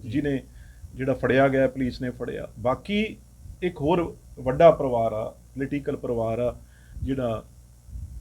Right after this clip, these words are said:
Speaker 2: ਉੱਥੇ, ਅਹ, ਇਹ ਅਬਲ ਖਰਾਨੇ ਪਿੰਡ ਦਾ ਜੀ, ਉਹਨਾਂ ਦੇ ਦੋ ਬਾਪ ਪੁੱਤ ਦਾ ਨਾਂ ਆ ਇਹਦੇ ਵਿੱਚ, ਜਿਹੜਾ ਪੁਲਿਸ ਨੇ ਉਹਨਾਂ ਦੇ ਉੱਤੇ ਕੇਸ ਦਰਜ ਕੀਤਾ। ਕਿਤੇ ਨਾ ਕਿਤੇ ਇਹ ਗੱਲ ਆਈ ਆ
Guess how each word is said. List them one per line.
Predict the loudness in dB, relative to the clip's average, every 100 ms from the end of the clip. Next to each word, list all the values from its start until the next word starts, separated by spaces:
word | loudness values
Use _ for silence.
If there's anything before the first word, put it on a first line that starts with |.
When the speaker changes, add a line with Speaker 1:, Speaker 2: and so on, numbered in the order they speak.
| -16 -20 -16 -6
Speaker 2:
ਉੱਥੇ, | -6 -4 -2 -2 -4 -12 -20 -20 -20 -12
ਅਹ, | -10 -10 -10 -10 -12 -14 -16 -20 -12 -8
ਇਹ | -6 0
ਅਬਲ | 2 2
ਖਰਾਨੇ | 2 0 0
ਪਿੰਡ | -2 -4
ਦਾ | -2 -4
ਜੀ, | -6 -10 -18 -20 -18 -18 -10 0
ਉਹਨਾਂ | 4 4
ਦੇ | 4
ਦੋ | 2 2 -2 -4 -8 -12 -12
ਬਾਪ | -4 4 4 4 -4
ਪੁੱਤ | -10 -2
ਦਾ | -2
ਨਾਂ | 0
ਆ | -2 -2
ਇਹਦੇ | -6 -10
ਵਿੱਚ, | -12 -14 -18 -14 -8
ਜਿਹੜਾ | -2 -2
ਪੁਲਿਸ | -2 -4 -4
ਨੇ | -6 -6 -8 -18 -20 -8
ਉਹਨਾਂ | -2 0
ਦੇ | -2
ਉੱਤੇ | -4 -6
ਕੇਸ | -6 -8 -6
ਦਰਜ | -6 -8
ਕੀਤਾ। | -14 -18 -20 -20 -20 -20 -20 -20 -12 -4
ਕਿਤੇ | 2 4
ਨਾ | 4
ਕਿਤੇ | 2 0 2 2
ਇਹ |
ਗੱਲ | 4 4 4
ਆਈ | 6 6 8
ਆ | 6 4